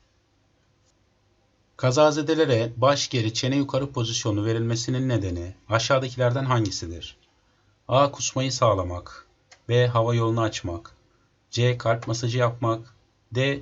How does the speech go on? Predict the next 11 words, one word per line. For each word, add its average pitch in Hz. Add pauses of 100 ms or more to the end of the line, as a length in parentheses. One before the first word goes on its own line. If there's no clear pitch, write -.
Bilinci 123
değerlendirmek. 104 (1040)
Doğru 120
cevabımız 165 (1400)
B 110
seçeneği 151
olacaktır 131
arkadaşlar. 117
Hava 123
yolunu 127
açmak. 107